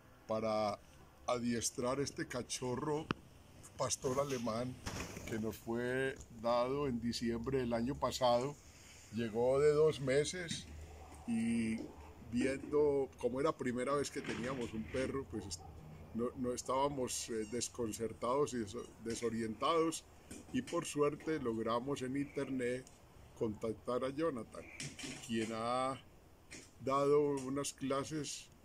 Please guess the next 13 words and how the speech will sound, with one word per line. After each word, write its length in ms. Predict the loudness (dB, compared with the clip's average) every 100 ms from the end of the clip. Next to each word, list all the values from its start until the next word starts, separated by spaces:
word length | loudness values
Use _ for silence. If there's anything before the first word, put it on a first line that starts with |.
| -20 -14 -6
a 80 |
nuestro 420 | -2 -2 -2 -2 0
modo 380 | 2 2 4
de 60 | 4
ver 200 | 2 0
que 180 | 0 -2
han 280 | 0 -2 -4
servido 560 | -4 -2 0 2 2
mucho 400 | 2 0 2 0
al 120 | 0 -2
manejo 400 | -2 -2 -2 0
del 180 | 0 0
perro. 320 | 2 2 -2